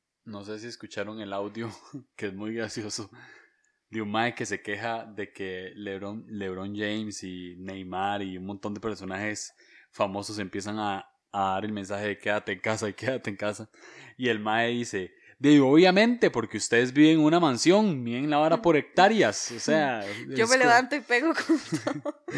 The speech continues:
Speaker 1: es como que ustedes vivan en Disneylandia, mae, yo me levanto y pego con todo, y, y mi casa ahí es un cuartito, ¿verdad? Eh, en cierto sentido, este mae frustrado
Speaker 2: <laughs>
Speaker 1: que se tiene que quedar en su casita,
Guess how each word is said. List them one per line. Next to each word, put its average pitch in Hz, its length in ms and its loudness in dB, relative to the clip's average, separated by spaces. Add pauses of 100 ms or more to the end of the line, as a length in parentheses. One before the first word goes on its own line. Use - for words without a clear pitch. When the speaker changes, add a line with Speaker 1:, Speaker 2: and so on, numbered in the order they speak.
(240)
Speaker 1:
es 131 160 0
como 165 200 8
que 160 100 2
ustedes 156 320 6
vivan 180 200 8
en 180 200 4
Disneylandia, 143 840 6
mae, 98 300 -2
yo 110 140 0
me 135 120 2
levanto 151 480 4
y 180 60 2
pego 135 260 2
con 120 200 -2
todo, 165 600 8
y, 98 280 -8 (360)
y 120 120 -10
mi 113 180 -8
casa 131 380 0
ahí 160 240 8
es 131 320 0
un 147 120 0
cuartito, 160 720 6
¿verdad? 123 280 -2 (460)
Eh, 131 500 -2 (220)
en 143 120 2
cierto 180 280 0
sentido, 190 640 2 (240)
este 143 320 0
mae 143 480 0 (180)
frustrado 127 880 0 (280)
Speaker 2:
<laughs> - 580 -10
Speaker 1:
que 180 100 0
se 113 100 -2
tiene 123 180 0
que 139 60 -4
quedar 135 180 2
en 139 240 -4
su - 180 -8
casita, 127 560 -4